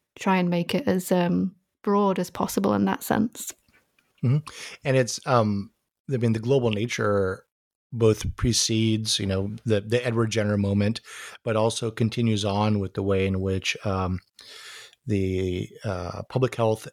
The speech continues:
Speaker 2: and vaccination was tied in with the history of imperialism. And I
Speaker 1: Yes, exactly. I mean, they're so inextricable, um, from one another. And it was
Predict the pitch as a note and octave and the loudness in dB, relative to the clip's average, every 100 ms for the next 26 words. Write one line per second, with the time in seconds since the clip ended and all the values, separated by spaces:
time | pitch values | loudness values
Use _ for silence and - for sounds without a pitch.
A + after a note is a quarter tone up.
0 | - G2+ F#2+ F#2 F#2 F#2+ G#2+ G2+ - - | -2 0 0 0 -2 -2 0 0 0 0
1 | G2 F#2+ G2+ F#2+ - G2+ G2 G2 G2 F#2+ | 0 0 -2 -2 -2 0 0 0 0 0
2 | F#2+ G#2+ G2+ - F#2 F#2 - G#2+ G2+ F#2+ | -2 0 0 0 -2 -4 -2 0 0 0
3 | F2 F2+ - _ _ _ _ _ _ - | -4 -8 -12 _ _ _ _ _ _ -20
4 | - - - A2+ G#2 B3+ C#4 - - G3+ | -16 -10 -6 -2 2 2 2 -2 -4 -4
5 | - A#3 - G#3 F3+ F#3+ G3+ G3+ - - | -2 -2 -2 -2 0 2 2 0 -4 -18
6 | - - - G#3 - - - G3+ A3 G#3+ | -18 -16 -14 -4 0 2 2 2 2 2
7 | B3+ C4 B3 G3+ G3+ F3+ - - C4 - | 2 2 2 0 -2 -2 -6 0 2 2
8 | A3 F#3 F#3+ G#3 - - - - - F3 | 0 0 0 -4 -12 -16 -16 -8 -2 0
9 | - F3+ - - _ _ - G#3+ F#3+ F#3 | 2 0 -2 -4 _ _ -2 2 2 2
10 | F3+ F3 F3 F3 F3 F3+ G3 - | 2 2 2 0 2 2 2 0